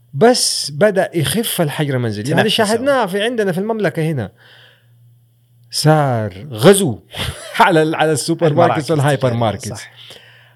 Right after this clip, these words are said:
Speaker 1: مستحيل، الناس صاروا يصفوا <laughs> عشان يخشوا السوبر ماركت والهايبر ماركت. فليش طيب الناس بيصفوا؟ مو عشان بس إنه ال-، ال-، الشراء المحموم، ولكن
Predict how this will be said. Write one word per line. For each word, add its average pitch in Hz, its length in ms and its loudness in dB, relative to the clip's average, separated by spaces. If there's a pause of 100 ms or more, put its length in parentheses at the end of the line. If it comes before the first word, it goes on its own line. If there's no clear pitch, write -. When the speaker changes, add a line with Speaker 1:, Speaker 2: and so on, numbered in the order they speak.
Speaker 1:
مستحيل، 135 840 2
الناس 147 500 0
صاروا 175 500 0
يصفوا 135 600 0 (380)
<laughs> - 360 -20
عشان 151 300 4
يخشوا 147 400 2
السوبر 135 360 0
ماركت 123 220 0
والهايبر 110 280 -4
ماركت. 104 420 -4 (800)
فليش 180 420 4
طيب 131 260 0
الناس 110 300 -2
بيصفوا؟ 107 600 -10 (200)
مو 208 260 -4
عشان 143 420 0
بس 110 340 -2
إنه 104 480 -6
ال-، 92 300 -12
ال-، 92 220 -10
الشراء 110 400 -2
المحموم، 98 520 -8
ولكن 131 580 -2